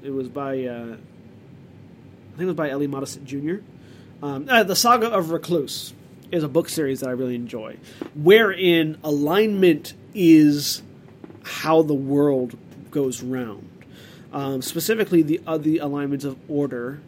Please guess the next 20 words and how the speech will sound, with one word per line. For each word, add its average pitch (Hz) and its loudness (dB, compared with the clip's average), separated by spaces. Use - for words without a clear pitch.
and 127 -14
chaos. - -4
All 226 4
magic 175 -2
in 160 -2
the 139 -4
world 131 -2
of 135 -8
the 131 -12
Recluse 127 -8
is 147 2
dictated 127 -4
by 131 -2
these 151 -4
two 143 -4
principles 127 -6
of 120 -12
order 127 -2
and 117 -12
chaos. - -10